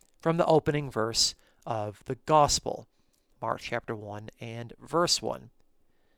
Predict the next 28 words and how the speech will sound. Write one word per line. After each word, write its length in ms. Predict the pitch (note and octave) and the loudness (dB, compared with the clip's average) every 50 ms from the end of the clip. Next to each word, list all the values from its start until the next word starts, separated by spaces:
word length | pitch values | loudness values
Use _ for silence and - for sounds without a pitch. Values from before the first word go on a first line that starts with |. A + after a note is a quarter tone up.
| _ _ _ - | _ _ _ -6
So 320 | - - C#3 B2+ B2 B2 | 0 0 2 2 2 0
the 440 | A#2+ A#2 B2 B2+ A#2+ A#2+ A#2+ A#2 A2+ | -2 -4 -6 -6 -4 -6 -6 -8 -8
realization 880 | - C3 D#3 F3 E3+ E3 D3+ B2+ C#3+ D3+ D3 C3 - - D3 C#3 C3+ C3 - _ - - - - _ - | -2 4 6 6 8 8 6 6 6 4 4 2 0 -2 -2 -4 -6 -10 -10 _ -20 -20 -20 -20 _ 0
of 360 | - E3 F3+ F3+ F3+ F3 - | 6 8 10 10 10 8 8
the 80 | - D#3 | 6 4
high 180 | - D3+ C#3+ | 6 6 4
priest 480 | C#3 - - C3+ C#3 B2+ A#2+ - - - | 4 2 -2 -4 -2 -2 0 -2 -2 -2
is 220 | - B2+ A#2+ - - | -4 -4 -4 -4 -4
not 280 | A2+ A#2+ B2 - - | -2 -2 -2 -2 -2
a 40 | A#2+ | -2
surprise 640 | - - - - - - B2 A2+ A2+ A#2 A2+ - - | -4 -4 -4 -6 -4 -2 -2 0 0 -2 -2 -4 -6
to 160 | - - - A#2 | -8 -8 -14 -12
Mark's 420 | A2 G#2+ G2 G#2+ B2 - - - | -8 -4 -4 -4 -4 -4 -6 -6
readers. 520 | A#2+ C3 - - - - - - - - _ _ _ _ _ _ _ _ - _ _ _ _ _ _ _ _ _ _ _ _ _ _ _ _ - | -6 -6 -6 -6 -6 -4 -4 -4 -4 -4 _ _ _ _ _ _ _ _ -20 _ _ _ _ _ _ _ _ _ _ _ _ _ _ _ _ -2
I 100 | B2+ B2+ | 2 6
also 380 | C#3 G3+ A#3+ - - - F#3+ F3 | 8 8 8 8 8 6 6 8
want 240 | D#3 D3+ D#3 - | 8 6 4 2
to 60 | - - | -2 -4
call 280 | - - D3+ D3+ D3 | 2 4 6 8 6
attention 480 | C#3+ - - D3+ C#3+ C3+ - - D3 B2+ | 6 4 2 -2 -2 0 0 0 0 0
to 80 | - | -2
the 100 | - B2+ | -2 -2
fact 400 | - - C3+ A#2+ A#2 A#2+ - - - - - - - - - | -2 0 0 2 2 2 0 -4 -18 -20 -20 -20 -16 -8 -4
that 120 | C#3 C3 - | -2 0 0
the 80 | C3+ | 0
high 400 | - - - - F3 F#3 G3+ G#3 | -2 -2 0 4 6 6 6 6
priest 640 | - - - - - F3 F3 D#3+ - - - - - | 4 0 -4 -2 2 4 4 6 6 4 4 2 2
question 680 | - - E3 D#3 - - - - G2 G2+ B2 D3 D3 | 6 8 8 8 8 4 0 -2 -4 -6 -6 -8 -8